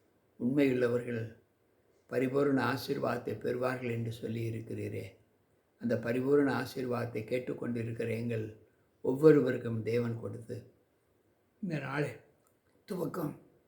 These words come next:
உம்முடைய கரத்தின் ஆசீர்வாதத்தோடு இருந்து காத்துக்கொள்ள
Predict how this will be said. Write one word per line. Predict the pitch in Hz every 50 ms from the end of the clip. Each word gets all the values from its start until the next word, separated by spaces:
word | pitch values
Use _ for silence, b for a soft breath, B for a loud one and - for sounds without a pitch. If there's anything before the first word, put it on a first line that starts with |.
| _ _ _ _ _ _ -
உம்முடைய | 226 196 151 147 139 131
கரத்தின் | - 143 143 151 - - - -
ஆசீர்வாதத்தோடு | 135 135 131 - - 226 196 208 190 185 - - - 147 139 135
இருந்து | 135 139 143 147 135 139 135 -
காத்துக்கொள்ள | 170 139 - - 127 120 - 113 104 101